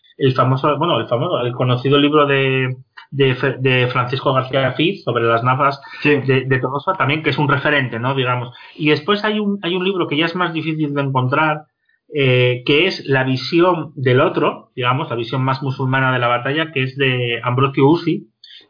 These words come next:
Speaker 1: que, que está enca-, encuadrado en un libro que se llama Las grandes, eh, batallas de, de la, de la Reconquista,
Speaker 2: Ujú.
Speaker 1: que, que, pero siempre desde la visión, eh, islámica, ¿no?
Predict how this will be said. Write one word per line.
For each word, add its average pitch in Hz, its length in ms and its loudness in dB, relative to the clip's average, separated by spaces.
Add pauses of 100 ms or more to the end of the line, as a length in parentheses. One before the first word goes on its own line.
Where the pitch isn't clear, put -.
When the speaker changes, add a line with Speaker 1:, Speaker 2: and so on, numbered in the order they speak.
(120)
Speaker 1:
que, 113 640 0 (300)
que 135 120 0
está 135 260 0
enca-, 147 300 0
encuadrado 139 500 0
en 143 80 -2
un 139 40 -2
libro 147 240 0
que 143 100 -2
se 139 120 -6
llama 147 180 0
Las 131 160 2
grandes, 135 540 0
eh, 120 280 -4
batallas 131 560 -2
de, 123 360 -2
de 127 80 -4
la, 113 400 0 (760)
de 127 80 2
la 120 100 2
Reconquista, 123 720 -2 (380)
Speaker 2:
Ujú. 143 380 -2 (800)
Speaker 1:
que, 143 280 0
que, 151 160 0
pero 135 360 -2
siempre 165 340 0
desde 170 240 -2
la 135 100 2
visión, 143 640 -2
eh, 123 480 0
islámica, 117 580 -4
¿no? 131 200 -6